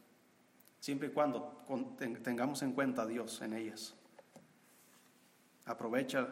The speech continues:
las oportunidades, porque tiempo y ocasión acontecen a todos. Pero también, hermano, en las as-, en los asuntos espirituales, aprovecha las oportunidades.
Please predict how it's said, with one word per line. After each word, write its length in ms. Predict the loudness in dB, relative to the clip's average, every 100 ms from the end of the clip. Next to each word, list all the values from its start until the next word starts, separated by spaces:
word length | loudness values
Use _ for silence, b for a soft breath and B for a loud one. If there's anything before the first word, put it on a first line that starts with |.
| -4
las 220 | -4 -2 -2
oportunidades, 920 | -4 -6 -4 -2 0 0 -2 -10 -12 -18 -20 -20 -20 -20 -20 -20 -20 -20 -20 -20 -20 -10 -4
porque 280 | -2 -2
tiempo 400 | 2 4 4 4
y 20 | 2
ocasión 480 | 4 2 2 2
acontecen 580 | 2 0 -2 -2 -2 -2
a 80 | -4
todos. 480 | -6 -6 -10 -14 -18 -20 -20 _ -20 -20 B B
Pero 180 | 2 4
también, 380 | 6 6 6 6
hermano, 360 | 6 4 4 0
en 100 | -2
las 160 | 0 -2
as-, 160 | -4 0
en 80 | 2
los 160 | 2
asuntos 440 | 0 0 0 -2 -4
espirituales, 800 | -4 -4 0 2 2 0 -6 -4
aprovecha 720 | -2 -2 -2 0 0 -2 -4 -4
las 180 | -4 -4
oportunidades. 1000 | -6 -6 -6 -4 -4 -4 -8 -10 -14